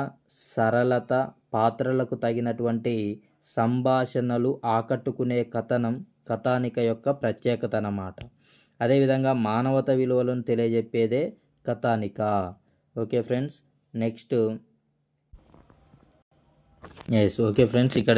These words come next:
సెకండ్ క్వశ్చన్ చూడండి. అమ్మ జ్ఞాపకాలనే పాఠం ఏ ప్రక్రియకు చెందింది? So, ఇక్కడ అమ్మ జ్ఞాపకాలు అనేటటువంటి పాఠం ఏ ప్రక్రియకు చెం-, చెందింది అని ఇవ్వడం జరిగింది. చూసుకున్నట్లయితే ఇక్కడ బుర్రకథ, గేయకథ,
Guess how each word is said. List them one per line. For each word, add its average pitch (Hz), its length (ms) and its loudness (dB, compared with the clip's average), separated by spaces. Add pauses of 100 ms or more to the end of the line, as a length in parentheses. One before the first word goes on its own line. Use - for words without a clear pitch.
(140)
సెకండ్ 127 340 4
క్వశ్చన్ 123 320 4
చూడండి. 113 420 4 (640)
అమ్మ 135 320 4 (120)
జ్ఞాపకాలనే 123 880 4 (100)
పాఠం 113 340 2 (260)
ఏ 123 40 4 (140)
ప్రక్రియకు 123 520 2 (100)
చెందింది? 107 580 2 (500)
So, - 160 0
ఇక్కడ 120 180 4 (100)
అమ్మ 135 260 2 (160)
జ్ఞాపకాలు 123 640 0
అనేటటువంటి 113 760 -2
పాఠం 113 340 2 (220)
ఏ 120 60 4 (100)
ప్రక్రియకు 120 500 0
చెం-, 113 300 2 (160)
చెందింది 110 440 0
అని 110 180 0
ఇవ్వడం 107 320 -2
జరిగింది. 104 420 0 (460)
చూసుకున్నట్లయితే 123 720 0
ఇక్కడ 113 180 0 (800)
బుర్రకథ, 123 640 2 (600)
గేయకథ, 123 580 2